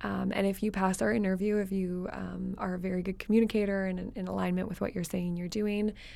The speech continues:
you're good to go. And then you can invite, yeah, the world to pick your brain. Like this evening, I have three Pick My Brain calls, one from Austria, one from New Zealand,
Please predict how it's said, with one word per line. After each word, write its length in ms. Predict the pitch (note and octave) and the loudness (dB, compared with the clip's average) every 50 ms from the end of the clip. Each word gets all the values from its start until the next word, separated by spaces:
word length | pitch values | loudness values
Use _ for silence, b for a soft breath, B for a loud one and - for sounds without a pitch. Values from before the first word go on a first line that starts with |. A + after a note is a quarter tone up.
| B B B | B B B
you're 200 | G#3+ G3+ F#3+ F#3 | 0 0 2 2
good 180 | G3 F#3 F#3 | 0 0 0
to 100 | - G3 F#3 | 0 -2 0
go. 320 | - F#3 F#3 F3+ F3+ - - | 0 0 0 0 -2 -4 -2
And 160 | - F#3+ F#3+ | -2 -2 0
then 160 | F#3+ F3+ F3+ | 0 0 -2
you 80 | F3+ F3 | -2 -2
can 180 | - - F#3 | -2 -2 0
invite, 580 | F3+ F#3 F3+ E3+ F#3 F#3 F3+ F#3 G3+ - - - B B B B B B B - | 2 2 2 2 2 2 2 0 -2 -6 -8 -12 B B B B B B B -2
yeah, 260 | G3 G#3 A#3+ B3 A3 | 0 0 2 0 0
the 160 | F#3 F#3+ F#3+ | 0 0 0
world 560 | F#3 F3 F3 F3+ F#3 G3+ A3+ G#3+ G3 F#3+ F#3+ - | 0 0 2 2 2 4 4 4 2 2 0 -2
to 100 | - - | -8 -10
pick 300 | - - G3 - - - | -6 -6 -6 -4 -2 -2
your 100 | F#3 E3 | -2 -2
brain. 380 | - F#3+ G#3 B3+ B3 F#3 E3+ | 0 0 2 2 2 2 2
Like 240 | F3 E3+ E3+ - - | 0 -2 -4 -4 -4
this 180 | - F3+ - - | -6 -4 0 2
evening, 340 | G#3+ A3+ G3+ F#3+ F#3 F3+ | 2 4 4 2 2 2
I 100 | F3+ F3+ | 0 0
have 120 | F3+ E3 - | -2 -2 -2
three 220 | - - G3 G3+ | -2 0 0 0
Pick 200 | - - F#3+ - | 0 -4 -4 -2
My 120 | F#3+ F3+ F3 | 0 0 0
Brain 260 | - F3 F3 F3+ F3 | 0 0 -2 -2 -2
calls, 480 | - - E3 E3 D#3+ E3 E3+ - - B B B B B B B B | -4 -4 -6 -6 -4 -6 -8 -10 -12 B B B B B B B B
one 220 | - - F#3+ F#3+ | -2 2 2 2
from 160 | F#3 F#3+ F#3 - | 2 2 2 2
Austria, 580 | - F#3+ F#3+ - - - A3+ A3 A3 A3 G#3+ | 2 0 2 0 2 4 4 6 6 4 2
one 280 | G#3+ G3+ F#3 F3+ F3+ F3 | 2 0 0 0 0 -2
from 280 | - - F#3 F3 F3 | -2 -4 -2 -2 -2
New 140 | F3 F3 F3 E3+ | -2 -2 -2 -2
Zealand, 640 | F3 G3+ G#3 G#3 G#3 G#3 G#3 G#3 G#3 G#3 G3 - | 0 0 0 0 0 -2 0 0 -2 -2 -4 -6